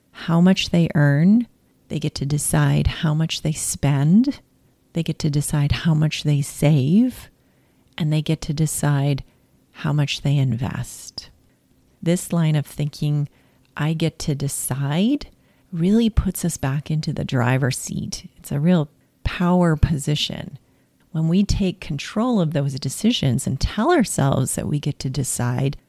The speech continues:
about what we're gonna do with our money, then we start to believe that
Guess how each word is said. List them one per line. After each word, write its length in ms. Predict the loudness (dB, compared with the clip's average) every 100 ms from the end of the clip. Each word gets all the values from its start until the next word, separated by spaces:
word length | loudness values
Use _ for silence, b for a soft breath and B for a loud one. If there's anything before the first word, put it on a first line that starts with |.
| _
about 420 | -2 2 2 2 -4 _ 0
what 300 | 4 4 4
we're 120 | 2
gonna 240 | 2 0
do 180 | 2 2
with 220 | 2 0
our 80 | 0
money, 480 | 0 0 4 4 2 _ _ _ _ _ -8
then 760 | 0 4 4 4 2 -2 -4 -8 _ _ _
we 260 | -6 -2 -2
start 800 | -4 -8 -8 -2 2 4 2 -4
to 480 | -2 0 2 2 2
believe 720 | 2 4 6 6 4 4 2
that 340 | 2 2 -2